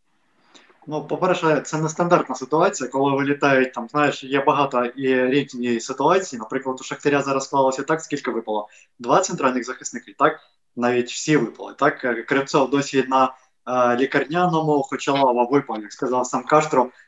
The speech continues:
Я питав на прес-конференції після Інтеру, що Хочалова травмувався, з Інтером Вітало також у цьому матчі травмувався і залишається один Бондар. Не часто таке побачиш, насправді, щоб, е,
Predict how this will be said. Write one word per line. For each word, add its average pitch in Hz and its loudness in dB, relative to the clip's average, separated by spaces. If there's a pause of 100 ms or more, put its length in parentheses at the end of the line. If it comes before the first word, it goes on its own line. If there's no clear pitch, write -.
(100)
Я 120 -2
питав 120 0
на 127 -2
прес-конференції 131 -2
після 131 -4
Інтеру, 123 2 (300)
що - -2
Хочалова 139 2
травмувався, 143 4
з 143 4
Інтером 139 0 (340)
Вітало 139 2
також - -6
у - -20
цьому 135 -4
матчі 139 0
травмувався 143 4
і 113 -4
залишається 135 -2
один 143 0
Бондар. - -8 (360)
Не 139 -2
часто 143 0
таке - -4
побачиш, 165 0
насправді, 120 -4
щоб, 127 -4
е, - -20